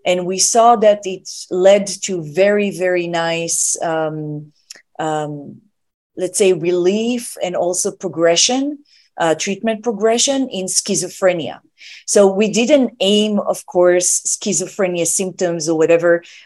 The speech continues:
We, we're just trying to, um, relax the system and, like, regulate the arousal so it can permit,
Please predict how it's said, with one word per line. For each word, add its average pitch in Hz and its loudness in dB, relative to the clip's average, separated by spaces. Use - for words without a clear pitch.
We, 190 4
we're 196 6
just 214 2
trying 196 0
to, 180 -4
um, 170 2
relax 202 4
the 170 -6
system 165 -4
and, 208 0
like, 185 2
regulate 196 2
the 175 2
arousal 170 2
so 190 2
it 196 -6
can 180 -6
permit, 180 -4